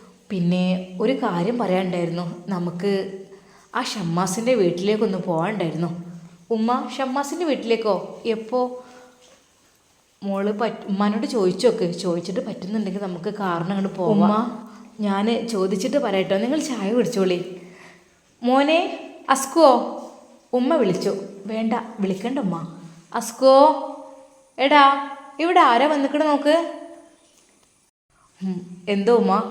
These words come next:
ആരാണ്?" "ഞാനേ അറിയാതെ ഒന്ന് ഉറങ്ങിപ്പോയി. ഞാൻ നിസ്കാരമായി കഴിഞ്ഞ് പിന്നെ ഇങ്ങനെ, ആ, ഉമ്മ വിളിക്കണ്ട, ഞാൻ പോട്ടെ." "അല്ല മോനെ, മോനെ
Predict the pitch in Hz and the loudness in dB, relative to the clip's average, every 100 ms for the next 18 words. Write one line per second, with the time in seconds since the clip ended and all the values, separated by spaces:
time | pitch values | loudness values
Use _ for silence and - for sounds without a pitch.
0 | - 190 208 233 226 226 226 180 170 175 | -2 2 4 4 2 -2 -4 -4 -2 0
1 | 214 170 - - - - - - - - | -2 -2 -6 -14 -20 -20 -20 -20 -20 -20
2 | - _ _ _ _ - 180 170 185 220 | -20 _ _ _ _ -2 0 2 2 2
3 | 196 170 185 233 180 170 175 - - 190 | 2 2 0 0 2 0 0 -8 -10 -6
4 | 175 180 196 190 214 180 202 202 190 185 | -2 -2 -4 -6 -2 0 0 0 0 -2
5 | 190 185 196 190 190 180 - - - - | -2 -2 -2 -4 -4 -6 -12 -20 -20 -20
6 | - - _ _ _ _ 214 202 175 - | -20 -20 _ _ _ _ -4 -4 -6 -12
7 | - - - _ _ _ _ - - _ | -18 -20 -20 _ _ _ _ -20 -20 _
8 | 196 202 214 - 190 185 - 240 240 - | -4 -2 -2 -4 -2 -2 -2 -4 -4 -4
9 | - - - - - 208 277 202 170 180 | -8 -18 -20 -20 -10 -8 -6 -4 -4 -2
10 | 185 190 - - - - _ _ _ _ | -4 -6 -14 -18 -20 -20 _ _ _ _
11 | 220 247 233 190 180 196 254 269 285 | -2 -2 -2 -4 -6 0 2 4 4